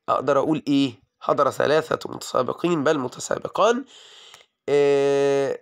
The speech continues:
دي هنا اللي بتفيد الإضراب عشان الجملة مثبتة، أو ممكن أنفيها وأستخدم بل تكون بمعنى لكن، فأقول إيه؟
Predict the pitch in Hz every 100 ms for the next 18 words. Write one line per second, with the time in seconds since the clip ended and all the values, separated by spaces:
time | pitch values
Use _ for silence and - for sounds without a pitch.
0 | _ 135 180 196 190 202 160 131 - -
1 | 180 156 160 156 156 165 147 - - -
2 | 127 113 135 156 160 139 180 - _ -
3 | - - - 233 254 262 - 190 147 -
4 | 196 202 196 160 - - 190 143 131 139
5 | 175 - - 160 143 143 151 123 127 175
6 | 196 175 - 160 151